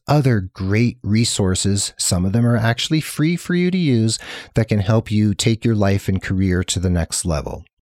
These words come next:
The Nurse Keith Show is edited and produced by Tim Hollowell and his team at the podcasting group dot com, and Mark Capispisen is our social media ringmaster. Be well, dig deep, seek joy, keep in touch.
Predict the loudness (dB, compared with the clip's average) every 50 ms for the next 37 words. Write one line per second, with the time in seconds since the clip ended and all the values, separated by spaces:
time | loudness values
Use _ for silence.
0 | _ -2 0 2 4 4 2 2 2 2 2 2 2 2 2 2 2 2 2 2
1 | 2 2 2 4 2 2 2 0 0 -2 -2 -2 0 0 0 0 0 0 0 0
2 | 0 0 0 0 0 0 0 2 2 2 4 4 4 4 4 4 2 2 0 0
3 | -2 -2 -2 -4 -2 0 2 2 2 2 0 -2 -4 -2 -2 0 0 0 0 0
4 | 0 0 0 0 -2 0 0 0 0 0 0 -2 -4 -4 -4 -2 0 2 2 2
5 | 2 0 -2 -6 -14 -20 -20 -18 -6 -2 0 2 2 2 2 2 2 0 _ -2
6 | 0 0 0 0 0 -2 0 0 0 0 0 0 0 0 0 0 -2 -2 -2 -2
7 | -2 -4 -4 -4 -4 -4 -4 -4 -2 -2 -4 -4 -4 -4 -8 -12 -20 _ _ -4
8 | -2 -2 0 0 0 0 0 -2 -2 -4 -8 _ _ -6 -4 -2 -2 0 -2 -2
9 | -2 -4 -4 -6 -8 -8 -8 -10 -12 -12 -14 -16 -16 -16 -16 -16 -12 -6 -2 0
10 | 2 2 4 4 4 4 4 4 2 2 2 2 2 2 0 0 0 0 0 0
11 | 0 -2 0 0 0 -2 0 0 0 2 2 2 2 0 -2 -2 -2 -2 -2 0
12 | 0 0 0 0 -2 -6